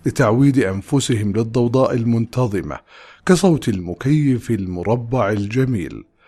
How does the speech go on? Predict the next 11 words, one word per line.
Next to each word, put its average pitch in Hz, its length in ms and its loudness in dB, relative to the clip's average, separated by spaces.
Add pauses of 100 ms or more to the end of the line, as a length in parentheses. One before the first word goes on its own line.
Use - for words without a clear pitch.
(460)
كما 180 260 4
ذكرنا 117 600 0
في 101 200 -4
حلقة 107 460 -2
ضوضاء 101 500 0
بيضاء. 92 540 -4 (400)
نعم، 87 320 -4 (520)
النوم 120 600 2 (220)
أمر 123 220 4
مهم 117 680 2
جدًا، 85 440 -4